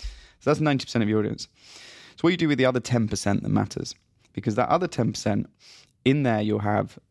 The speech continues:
one percent of people who are super fans, these people that you're talking about, the tattoo test people. And we did actually launch, we did actually do Finimize, uh,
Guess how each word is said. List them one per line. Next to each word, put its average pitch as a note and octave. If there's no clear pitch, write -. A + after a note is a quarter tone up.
one C3
percent B2+
of G2
people A2
who G#2
are G#2+
super -
fans, -
these A2
people A#2+
that -
you're G#2
talking -
about, -
the A2
tattoo A#2+
test -
people. G#2+
And A#2
we A2
did D3+
actually A#2
launch, A2+
we A#2+
did A#2
actually A2+
do G#2+
Finimize, G#2+
uh, G#2